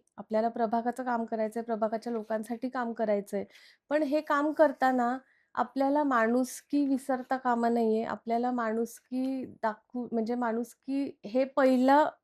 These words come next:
मेन, अ, समोर ठेवून आपल्याला कामं करायची आहेत. So मला असं वाटतंय, की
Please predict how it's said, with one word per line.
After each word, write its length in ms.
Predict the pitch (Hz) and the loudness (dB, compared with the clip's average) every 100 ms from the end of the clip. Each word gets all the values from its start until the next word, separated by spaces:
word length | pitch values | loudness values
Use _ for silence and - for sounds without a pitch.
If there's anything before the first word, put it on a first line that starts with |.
| 226 | 0
मेन, 360 | 247 262 285 - | 4 6 6 2
अ, 220 | - 226 226 226 226 220 - - - | 0 2 4 4 2 -2 -8 -10 -2
समोर 300 | 247 240 240 | 2 4 2
ठेवून 380 | - 254 220 226 _ _ _ _ - | 2 2 2 0 _ _ _ _ -4
आपल्याला 340 | 220 240 240 247 | -2 4 4 6
कामं 300 | 240 226 226 | 2 2 2
करायची 440 | 233 214 208 220 | 2 2 0 -4
आहेत. 300 | 202 196 208 - _ _ _ _ _ _ | -2 -2 -6 -8 _ _ _ _ _ _
So 140 | - 277 | -4 0
मला 220 | 269 269 | 2 2
असं 240 | 269 262 269 | 2 0 -2
वाटतंय, 400 | 254 240 247 254 | -4 -4 -6 -6
की 360 | - 294 330 | -4 -2 0